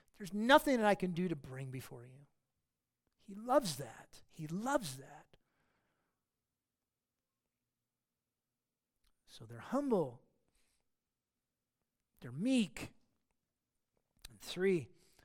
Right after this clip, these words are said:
third aspect, they trust in Yahweh. Again, Zephaniah, back to Zephaniah chapter three, verse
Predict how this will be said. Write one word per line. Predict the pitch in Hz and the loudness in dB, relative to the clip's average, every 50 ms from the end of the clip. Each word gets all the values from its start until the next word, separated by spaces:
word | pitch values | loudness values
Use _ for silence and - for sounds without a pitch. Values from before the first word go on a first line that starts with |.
| _ | _
third | - - - 170 165 160 | -14 -8 -6 -4 -2 0
aspect, | 156 165 160 - - 175 170 160 - - - _ _ _ _ _ _ _ _ _ _ _ _ _ _ _ _ _ _ _ _ _ _ | 0 0 -2 -2 -2 -4 -4 -4 -6 -12 -20 _ _ _ _ _ _ _ _ _ _ _ _ _ _ _ _ _ _ _ _ _ _
they | - 131 | -16 -14
trust | - - - 156 139 - - | -10 -8 -6 -6 -6 -6 -10
in | 147 139 | -10 -6
Yahweh. | 143 147 151 147 139 135 131 135 131 - _ _ _ - | -2 -2 0 0 -2 -4 -8 -10 -16 -20 _ _ _ -18
Again, | 226 151 131 131 143 139 139 135 135 127 - - - - _ _ _ _ _ _ - | -16 -12 -8 -6 -6 -6 -6 -8 -10 -12 -16 -20 -20 -20 _ _ _ _ _ _ -14
Zephaniah, | 147 139 139 - - 147 143 139 139 135 127 | -10 -10 -10 -10 -10 -10 -10 -8 -8 -8 -8
back | 117 135 139 - | -8 -10 -10 -10
to | - 135 | -12 -10
Zephaniah | 120 143 139 - - 143 139 135 135 - _ _ _ - - - - - - _ _ _ | -8 -8 -8 -8 -10 -12 -12 -12 -12 -16 _ _ _ -20 -20 -20 -20 -20 -20 _ _ _
chapter | - - 139 123 - - - 131 | -12 -12 -12 -12 -12 -14 -16 -16
three, | - - - 151 147 143 | -16 -12 -10 -8 -8 -8
verse | 123 127 135 120 - - | -8 -8 -10 -10 -12 -14